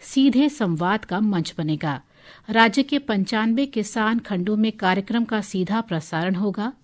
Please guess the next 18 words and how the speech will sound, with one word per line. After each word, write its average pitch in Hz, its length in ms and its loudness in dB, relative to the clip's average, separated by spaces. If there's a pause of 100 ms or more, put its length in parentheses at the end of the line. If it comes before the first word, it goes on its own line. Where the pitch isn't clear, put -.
श्री 180 160 -2
जोशी 170 360 -4
ने 160 140 -6
कहा 202 280 -2
कि 214 140 -8
किसानों 185 560 -4
से 196 180 -4
संबंधित 170 600 -4
मुद्दों 202 400 0 (340)
और 254 80 0
सरकारी 254 560 0
योजनाओं 185 480 -2
के 233 160 -4
प्रति 202 340 -2
जागरूकता 170 680 -2
लाने 156 340 0
के 185 180 0
लिए 185 260 2